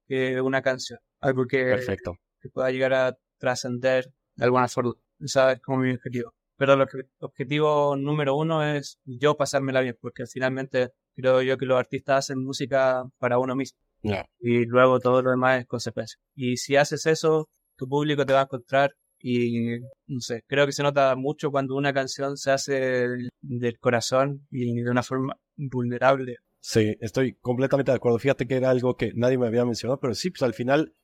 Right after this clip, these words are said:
Speaker 2: eh, tú tienes que disfrutar lo que haces, tienes que disfrutar la
Speaker 1: Ok.
Speaker 2: música que haces, ¿no? O sea, es al final lo más importante del artista.
Speaker 1: Ok.
Speaker 2: Porque si no te gusta a ti, pues ya se vuelve algo esclavizante.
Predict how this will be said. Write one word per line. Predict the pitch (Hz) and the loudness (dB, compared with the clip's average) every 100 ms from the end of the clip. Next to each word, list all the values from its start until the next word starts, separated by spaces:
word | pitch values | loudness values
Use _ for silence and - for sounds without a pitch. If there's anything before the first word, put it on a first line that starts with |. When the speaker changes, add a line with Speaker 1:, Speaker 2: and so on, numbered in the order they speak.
| _ | _
Speaker 2:
eh, | 135 131 127 - _ _ | -4 -2 -2 -6 _ _
tú | - | -2
tienes | 165 165 - | 2 2 0
que | 127 | -2
disfrutar | 107 110 101 143 143 | -4 -6 -4 0 2
lo | 120 | 0
que | 117 | 0
haces, | 120 113 - | -2 -4 -8
tienes | 135 | -4
que | 135 | -4
disfrutar | 113 104 123 | -4 0 2
la | 123 | 2
Speaker 1:
Ok. | |
Speaker 2:
música | 117 120 131 110 | 2 -2 -2 -2
que | 107 | 0
haces, | 107 - 92 104 | -2 -2 -8 -2
¿no? | 117 | 0
O | 165 - _ _ | 0 -2 _ _
sea, | 131 117 | 2 2
es | 110 113 113 - - | 2 -2 -4 -6 -6
al | 131 127 | -2 -2
final | 117 120 131 - _ _ | 0 0 -2 -6 _ _
lo | 135 127 | 0 2
más | 131 123 | 2 0
importante | 131 117 98 113 113 | -2 -4 -8 -10 -4
del | 123 104 | -4 -4
artista. | 90 104 - 92 - _ | -6 -12 -14 -16 -20 _
Speaker 1:
Ok. | 123 123 | -4 -2
Speaker 2:
Porque | 135 131 | -2 -2
si | 131 | 0
no | 156 | 0
te | 156 | 0
gusta | 151 - 139 | -2 0 -2
a | |
ti, | - 175 320 - _ _ | 0 -2 -2 -6 _ _
pues | 135 | -2
ya | 127 | 0
se | 143 147 | 2 0
vuelve | 147 147 | 2 2
algo | 147 151 | 2 0
esclavizante. | - 135 104 - 127 117 107 92 | 0 -2 -2 0 0 0 -4 -8